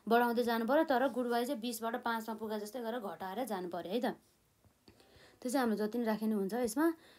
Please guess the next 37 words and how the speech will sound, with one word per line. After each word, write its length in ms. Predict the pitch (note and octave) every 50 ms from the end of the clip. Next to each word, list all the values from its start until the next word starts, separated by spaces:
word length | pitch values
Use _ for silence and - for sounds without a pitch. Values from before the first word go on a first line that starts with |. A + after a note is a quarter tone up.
| - _ -
र 40 | A#3+
यसरी 300 | C4 C4+ A3+ C#4 C4+ C#4
चाहिँ 80 | C#4+ C4
हाम्रो 180 | A3+ G#3+ G#3+
यो 80 | A3+ A3
कति 200 | B3 C4+ - C#4
आयो 140 | B3 B3 A#3+
त 20 | A3 A3+
यसमा? 180 | A3+ A3 C4 C4+
ठ्याक्कै 320 | B3+ B3 A3+ - C4 C#4
माइनस 460 | C#4 B3 A#3 A#3 A#3+ A#3+ A#3+ A3+ -
वान 160 | B3 B3+ C4+ B3+
डिभाइड 260 | A3+ G#3 G#3+ G#3 G3+
बाई 120 | G#3+ A3+ A3
माइनस 320 | G#3+ G#3 G#3+ G#3+ G#3 G#3+
वान 240 | - A3+ A3+ A3+ A3
गर्दाखेरि 480 | G3+ G#3 G3 G3 G3+ F#3 G3+ G#3 B3+ D4 D4+ D4+ - - - -
ठ्याक्कै 280 | - A3 G#3+ - A3+ A3+
वान 300 | F#3 F3+ F#3+ G3 F#3+ F#3
आयो 200 | E3+ E3 F3 E3+ E3+
है 80 | F#3 G#3
त। 60 | F#3+ F3+ F3 - _ - - - _ _ _ _ _ _ _ _ _
यो 100 | G3 F#3+
कुराहरू 400 | F#3 - F#3 F#3 F3+ F3+ F#3 G#3
भयो 240 | G#3 F#3 F3+ F3 F3+
यसमा। 580 | F3+ E3+ - - G3+ A3 A3 G3+ F3+ E3+ - _ - _ _ _ _ - - - _ _ _ _ _ _ _ _ _ _ _ _ _ _ _ _ _ _ -
हाम्रो 200 | F#3+ G3 G3 G#3
कति 200 | - B3+ B3 B3
आयो 200 | A3+ A3 A3 G#3+
यसमा 200 | G#3+ G#3+ G#3+ G#3+
आन्सर? 260 | G#3 G#3 F#3+ B3 C4+ B3 G3
वान 240 | F#3+ F#3 F3 F3 F3
है 100 | G3 A#3+
त। 60 | A3 G3+ E3+ E3+ - - -
यसरी 320 | - A#3 A3 B3 A#3+ A#3 A3+
चाहिँ 140 | B3+ A#3
हाम्रो 220 | G#3+ G3+ G#3 C4+